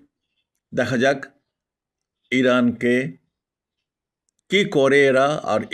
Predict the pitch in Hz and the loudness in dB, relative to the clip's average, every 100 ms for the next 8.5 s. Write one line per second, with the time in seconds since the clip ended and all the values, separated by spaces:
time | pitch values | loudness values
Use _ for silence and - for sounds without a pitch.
0 | 143 147 156 147 160 - _ - 135 - | 0 2 0 -2 -6 -12 _ -6 -4 -2
1 | 139 - 143 131 131 127 123 117 - - | -4 0 -2 -2 -2 0 0 -4 -10 -2
2 | 160 165 135 127 135 151 - - - _ | 0 2 2 2 0 -4 -14 -20 -20 _
3 | 110 127 147 139 139 127 127 131 - 151 | -4 -2 -2 -4 -2 0 0 -2 -4 0
4 | 151 139 135 135 110 120 113 123 - _ | 0 0 0 0 2 2 0 -2 -6 _
5 | _ _ _ _ - 131 135 139 123 123 | _ _ _ _ -2 2 2 0 -2 -2
6 | 113 123 139 139 131 123 135 135 - - | -2 -2 -4 -2 0 2 0 -4 -10 -6
7 | 131 127 120 123 - 123 123 117 117 113 | -2 0 0 0 -2 0 0 -2 -6 -6
8 | 113 110 123 117 123 | -6 -2 -2 0 0